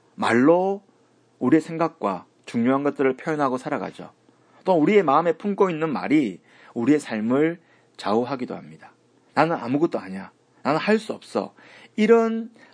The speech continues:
말과 생각을 가지고 있는 사람은 정말로 아무것도 아닌 존재고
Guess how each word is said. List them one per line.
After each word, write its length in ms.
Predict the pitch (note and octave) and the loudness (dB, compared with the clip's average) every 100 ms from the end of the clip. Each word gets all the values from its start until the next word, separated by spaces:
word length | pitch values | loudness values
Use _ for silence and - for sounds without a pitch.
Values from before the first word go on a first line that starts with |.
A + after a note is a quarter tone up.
| _ | _
말과 720 | - G2 A2 D3+ E3 F3+ G3 _ _ | -6 0 2 6 6 4 -4 _ _
생각을 460 | - F#3 F#3 E3+ | -10 0 4 4
가지고 240 | E3 E3+ D3+ | 2 0 -2
있는 160 | C#3+ | -4
사람은 580 | D3 A2+ A2+ E3 D#3+ F#2+ | -4 -2 0 2 0 -2
정말로 440 | A2+ A#2+ D3 E3+ E3 | -8 -2 0 2 0
아무것도 480 | A#2 B2+ E3+ G3 | -2 0 0 0
아닌 200 | A2 C#3 | -2 -6
존재고 720 | D3 G#2 A#2 A2+ D#3+ D3+ F#2+ | -4 -4 -2 0 4 4 2